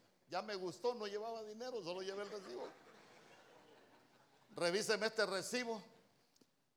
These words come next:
"No, este recibo está pagado".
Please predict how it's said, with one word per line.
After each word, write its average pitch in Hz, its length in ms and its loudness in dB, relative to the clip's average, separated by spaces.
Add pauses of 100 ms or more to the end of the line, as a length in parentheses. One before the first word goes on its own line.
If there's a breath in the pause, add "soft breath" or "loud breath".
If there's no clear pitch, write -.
(160)
"No, 139 100 -10
este 139 220 -4
recibo 220 600 -2 (920)
está 139 280 -4
pagado". 143 640 0